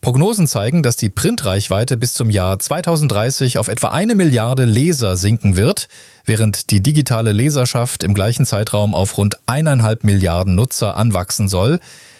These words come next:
Diese Entwicklung wird durch die Verbreitung von Smartphones und veränderte Nutzungsgewohnheiten beschleunigt. Die Werbebudgets folgen diesem Trend. In den U S A werden die Werbeeinnahmen aus Magazinwerbung von zehn Milliarden U-S-Dollar im Jahr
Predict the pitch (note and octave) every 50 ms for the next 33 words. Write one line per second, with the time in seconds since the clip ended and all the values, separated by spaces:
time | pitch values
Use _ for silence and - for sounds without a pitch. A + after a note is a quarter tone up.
0 | - - E3 G#3 B3 A3 E3+ D#3+ D#3+ A3 G#3+ A3 G#3 A3 A3 F#3+ D3 C#3+ C#3+ -
1 | C#3 C3 B2 - - B2 A#2+ - A2+ G#2 - G#2 B2 D#3 - D#3+ D3 - - A2
2 | A2 - - A2+ A2+ B2+ D3+ - - - B2+ C3 C3 C3+ C#3 C#3 - - G2+ A2
3 | G#2+ - - - - A2+ C#3 C3+ B2+ - - G#2 A2 D3 D#3 - - C#3+ B2+ -
4 | - B2 G#2 G#2 G#2+ G#2+ G#2+ G#2 G#2+ - A#2 A2 A2 A#2 - - G#2+ A#2 C3+ D#3
5 | E3+ D#3+ C#3+ - - - - - _ _ _ _ - F3 F3+ E3 F#3 G3 A#3 C4+
6 | C4 A#3+ F#3+ C#3+ D3 C3+ A#2+ A#2 A2+ A2+ A2 G#2 G2+ F#2+ F#2+ F#2+ - - - C#3
7 | C#3 D#3 D#3 C#3+ C3+ A#2 A2+ A2+ A2+ A#2+ A#2 A2 - - G#2 A#2+ E3 G#3 A3 -
8 | - - - - - - - - C#3+ D3 D3 C#3+ D#3 C#3 C#3 C3 B2 - - A#2+
9 | D3+ E3+ D#3 B2+ B2+ C3+ C3 B2 A2+ A2+ G#2+ A#2 C3+ C3+ - E2 A2 A2 A2 G#2+
10 | A2 A2 A2+ F#2+ G2+ G#2+ - A2 G#2+ G#2+ G2+ - - D3+ D3+ D3 B2 A2 G#2 A2
11 | A2 A#2+ A#2 A#2+ G#2+ - - G#2 G2+ G2 - - - D3 E3 D3+ B2+ A#2 G#2+ G#2
12 | G2+ A2 A#2 B2 G#2+ G2+ F2 C#3+ E3+ - - - F2+ F#2 G2+ A2 B2+ C3+ A2 G#2
13 | G#2 G#2 G2 G2+ G2+ G2+